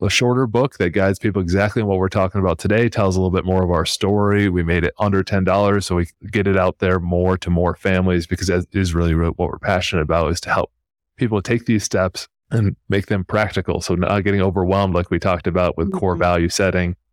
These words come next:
Speaker 1: not getting overwhelmed with, like, "All right, I need to have a structured time about a meeting." Like, here's exactly how you can do it. Just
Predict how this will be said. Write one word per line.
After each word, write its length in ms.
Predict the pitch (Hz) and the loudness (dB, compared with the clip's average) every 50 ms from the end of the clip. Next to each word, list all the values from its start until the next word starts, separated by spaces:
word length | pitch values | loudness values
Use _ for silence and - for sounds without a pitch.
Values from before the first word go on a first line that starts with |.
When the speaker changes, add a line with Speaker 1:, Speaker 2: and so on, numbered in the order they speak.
| _ _ _ _ - | _ _ _ _ -4
Speaker 1:
not 220 | 98 90 95 90 | -2 0 0 0
getting 200 | 98 95 98 95 | 0 0 0 2
overwhelmed 600 | 92 95 92 92 92 87 90 92 95 92 95 92 | 0 0 2 0 0 2 2 2 2 2 2 2
with, 80 | 90 87 | 2 0
like, 120 | 85 - 98 | 0 0 0
"All 60 | 95 | 0
right, 120 | 90 90 | 0 0
I 60 | 92 92 | 0 2
need 180 | 98 98 101 - | 2 0 0 0
to 60 | - | 0
have 160 | 95 98 92 | -2 -2 -2
a 40 | 95 | -2
structured 360 | - - 101 - - 101 90 | -2 -2 -2 -2 -2 -4 -2
time 200 | 110 107 104 104 | 0 0 0 0
about 180 | 101 101 98 95 | 0 0 0 0
a 40 | |
meeting." 340 | 95 101 101 101 92 92 85 | 0 2 2 2 0 0 0
Like, 180 | 80 82 - - | -2 -2 -2 -2
here's 180 | - 113 110 110 | -2 -2 0 0
exactly 380 | 107 95 101 95 110 - 131 | 0 2 2 0 2 0 0
how 120 | 117 110 113 | 0 0 0
you 100 | 117 127 | 0 0
can 100 | - 117 | -2 -2
do 160 | 104 101 98 101 | 0 2 0 0
it. 40 | 95 | 0
Just 180 | - 95 - | -2 -6 -8